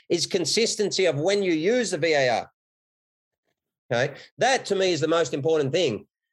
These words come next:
If we all say, Look, every time the following things happen,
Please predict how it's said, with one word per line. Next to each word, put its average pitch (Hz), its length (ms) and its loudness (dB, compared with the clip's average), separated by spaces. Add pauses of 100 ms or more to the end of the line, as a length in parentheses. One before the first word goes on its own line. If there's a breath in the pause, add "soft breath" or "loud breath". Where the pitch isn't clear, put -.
(140)
If - 140 -8
we 208 120 2
all 254 180 2
say, 190 300 0
Look, 185 280 -2 (540)
every 240 380 0
time 220 340 0
the 180 80 0
following 185 460 0
things 165 260 -2
happen, 185 520 0